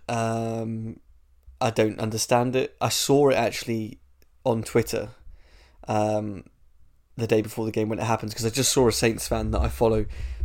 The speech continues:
retweeting, uh, uh, well, just quoting it and saying, "Uh, our two best centre-backs aren't playing tomorrow, I take it." I didn't really have a clue what was going on, 'cause it just came up and I thought, I thought, "Right, wh-, whatever, they must be injured or something," right?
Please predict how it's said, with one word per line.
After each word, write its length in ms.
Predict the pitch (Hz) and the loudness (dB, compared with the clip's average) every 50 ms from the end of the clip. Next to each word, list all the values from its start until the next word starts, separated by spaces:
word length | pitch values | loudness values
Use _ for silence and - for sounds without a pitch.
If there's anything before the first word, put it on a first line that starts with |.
| - | 0
retweeting, 760 | 117 110 110 104 - - 117 110 - - 113 107 107 104 - - | 2 2 2 2 2 2 2 2 2 0 -2 -2 -2 -4 -4 -6
uh, 80 | 50 - - - | -8 -8 -6 -4
uh, 120 | 123 113 - | -4 -2 4
well, 140 | 120 117 107 | 4 4 4
just 160 | 113 - - | 4 -2 -8
quoting 320 | - - 120 117 120 107 | 0 4 4 4 4 4
it 100 | 107 - | -2 -4
and 140 | - 117 107 | -4 -6 -2
saying, 300 | - 113 107 107 107 87 | 0 2 2 2 0 0
"Uh, 300 | 95 120 110 98 90 - - - | 0 0 0 0 -2 -4 -8 -4
our 240 | - 123 113 110 110 | -2 0 2 2 0
two 220 | 107 - - 123 113 | -2 -2 -2 -2 2
best 240 | 120 113 107 - | 2 2 2 2
centre-backs 560 | - 110 104 - 104 110 104 - - - - - - - - - _ - - | 0 -2 -2 -2 -2 -2 -2 -2 -2 -8 -12 -12 -14 -16 -20 -20 _ -2 0
aren't 240 | 117 107 104 - 117 | 2 2 2 2 0
playing 200 | 113 107 107 104 | -2 -2 -2 -2
tomorrow, 400 | - 110 110 113 107 87 85 110 | -2 -2 0 0 0 0 -2 -6
I 40 | |
take 300 | 110 - - 104 - - | -8 -8 -8 -8 -8 -6
it." 220 | - 113 - - - _ _ - - - - - | -6 -6 -6 -8 -14 _ _ -20 -20 -20 -6 -2
I 80 | - | -2
didn't 220 | 110 107 131 123 123 | 2 4 4 4 4
really 100 | 117 113 | 4 2
have 140 | 123 113 | 2 2
a 40 | 113 | 0
clue 220 | - - - 123 110 | -2 -2 -4 -2 -2
what 140 | 113 110 | 0 -2
was 100 | 110 104 | -2 -2
going 240 | 104 110 110 110 110 | 0 2 2 2 2
on, 220 | 110 107 95 - - | 0 -2 -4 -6 -12
'cause 120 | - - | -12 -10
it 80 | 117 117 | -10 -8
just 180 | 117 123 - - _ - - - - _ | -8 -10 -12 -14 _ -20 -20 -20 -20 _
came 200 | - 127 107 110 | -6 -4 -2 -2
up 120 | 113 110 | -2 -4
and 100 | 113 104 | -4 -6
I 60 | 110 117 | -8 -6
thought, 260 | - 113 107 110 - - - _ - - - - - - - - _ _ - - - _ _ _ | -6 -6 -6 -6 -8 -14 -20 _ -20 -20 -20 -20 -20 -20 -20 -20 _ _ -20 -20 -20 _ _ _
I 60 | - 107 | -6 -4
thought, 220 | - - 101 92 | -4 -4 -4 -2
"Right, 240 | 120 113 80 - - _ - - - _ _ - 220 - _ _ | -2 -4 -4 -6 -10 _ -20 -20 -20 _ _ -20 -20 -20 _ _
wh-, 280 | 135 143 139 113 - - | -14 -8 -6 -6 -6 -4
whatever, 500 | 113 113 110 110 104 107 113 113 113 - - - _ - _ _ _ _ - - - - _ _ | 0 0 2 2 2 0 -2 -6 -8 -10 -16 -20 _ -20 _ _ _ _ -20 -20 -20 -20 _ _
they 120 | - - 117 | -4 -2 0
must 220 | 117 117 110 - | 0 0 -2 -4
be 140 | - - - | -6 -10 -10
injured 180 | 110 - - 110 | -8 -6 -6 -4
or 40 | |
something," 460 | 110 - 117 107 95 - - 95 85 92 | 0 0 0 0 0 -4 -8 -10 -8 -4
right? 240 | 110 120 123 - | -4 -4 -4 -4